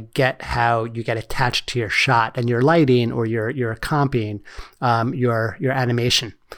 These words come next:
a lot. But you have to take your notes in stride because, uh, the artist is often playing the ground game, is in there on the box, working on their shot, doing the best work they can. The supervisors are more of the air game,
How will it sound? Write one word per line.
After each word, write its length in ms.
a 80
lot. 380
But 300
you 100
have 140
to 80
take 260
your 120
notes 260
in 100
stride 460
because, 560
uh, 260
the 120
artist 440
is 120
often 300
playing 280
the 80
ground 380
game, 240
is 120
in 140
there 300
on 140
the 60
box, 480
working 280
on 140
their 120
shot, 420
doing 220
the 80
best 340
work 200
they 100
can. 460
The 80
supervisors 840
are 100
more 220
of 120
the 140
air 200
game, 380